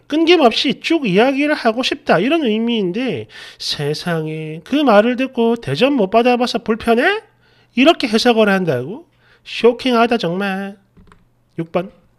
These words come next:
"저 남자 내가 봤을 때 말이지 나르기가 좀 많이 있네. 말 가릴 줄 모르고 악의는 없었다며 광광거릴 그런 스타일이요." 깔깔깔깔깔. 칠 번. "미친, 제발 주작이라고 해줘. 이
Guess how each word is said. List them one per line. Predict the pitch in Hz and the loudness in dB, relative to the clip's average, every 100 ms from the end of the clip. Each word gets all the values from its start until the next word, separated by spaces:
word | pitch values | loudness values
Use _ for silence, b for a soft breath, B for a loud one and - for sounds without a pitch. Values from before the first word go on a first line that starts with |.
| _ - B B B B B - | _ -20 B B B B B 0
"저 | 180 | 6
남자 | 233 254 247 | 6 8 6
내가 | 202 233 | 8 8
봤을 | 240 240 | 8 6
때 | 226 | 6
말이지 | 226 226 214 208 220 185 | 8 8 8 6 2 4
나르기가 | 139 277 320 254 240 | 8 8 6 2 4
좀 | 226 208 | 6 4
많이 | 160 196 233 | 4 2 0
있네. | 240 160 156 101 95 107 | 0 0 -2 -6 -16 -4
말 | 120 180 226 | 4 6 8
가릴 | 208 247 240 | 6 4 2
줄 | 226 | -2
모르고 | 190 151 196 208 208 208 | 0 2 2 2 2 2
악의는 | 170 233 269 262 | 0 0 -2 -4
없었다며 | 165 - 220 190 190 214 | -4 -4 -2 0 2 0
광광거릴 | 190 131 170 208 240 247 254 254 247 | 0 -2 0 4 2 4 2 2 -2
그런 | 233 262 311 | 0 0 0
스타일이요." | - - 226 226 226 254 285 254 _ _ | -4 -2 0 0 -2 -6 -6 -10 _ _
깔깔깔깔깔. | 233 220 220 208 208 208 220 240 _ _ - | -12 -10 -12 -14 -16 -18 -20 -20 _ _ -12
칠 | - 226 | -8 -6
번. | 214 226 _ b b b 117 | -8 -10 _ b b b -14
"미친, | 165 - 311 285 294 - | 0 4 4 2 -4 -6
제발 | - 180 330 320 | 2 6 8 8
주작이라고 | - 294 330 320 311 302 247 | 6 8 8 10 8 8 6
해줘. | 262 294 | 6 6
이 | 247 | 4